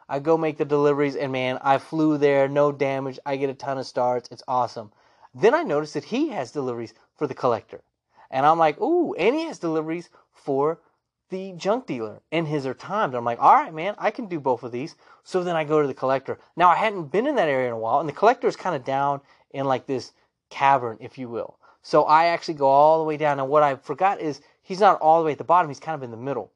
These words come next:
Well, I trip a mule sensor, and I got two mules come after me, which are the bad guys in the game.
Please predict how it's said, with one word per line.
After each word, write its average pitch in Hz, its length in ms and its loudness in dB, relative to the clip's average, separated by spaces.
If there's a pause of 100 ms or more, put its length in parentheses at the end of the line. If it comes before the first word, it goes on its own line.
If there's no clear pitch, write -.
Well, 170 240 6
I 147 120 -6
trip - 440 -6
a 135 140 -6
mule 147 380 -8
sensor, 143 420 -6 (240)
and 143 100 0
I 151 60 6
got 156 160 2
two 185 180 -6
mules 156 360 -2
come 143 180 -4
after 139 240 -2
me, 139 160 -6
which 143 180 -2
are 226 60 2
the 226 80 -6
bad 156 220 2
guys 135 240 2
in 131 80 -6
the 127 60 -8
game. 127 220 -6